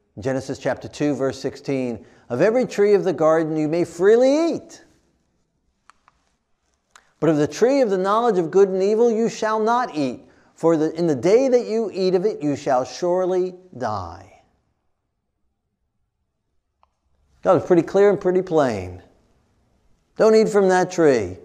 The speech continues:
Get all these other trees to eat from, but don't eat from that one. And Eve wandered over by that tree.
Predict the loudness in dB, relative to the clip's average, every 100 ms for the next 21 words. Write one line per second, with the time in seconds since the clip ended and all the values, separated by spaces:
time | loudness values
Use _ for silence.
0 | -20 _ 2 4 6 8 6 6 4 2
1 | -2 -4 -4 -4 -6 -6 -2 -2 -2 -6
2 | -18 _ _ _ _ _ _ _ _ _
3 | _ _ _ _ _ _ _ _ _ _
4 | -10 -6 -6 -8 -10 -12 -12 -16 -20 -20
5 | _ _ _ _ _ _ _ _ _ _
6 | _ _ _ _ _ _ _ _ _ _
7 | _ _ _ _ _ _ _ _ _ _
8 | -4 0 0 0 -4 -14 -20 _ _ -4
9 | -2 0 0 0 0 0 -2 0 -4 -4
10 | -8 -6 -6 -10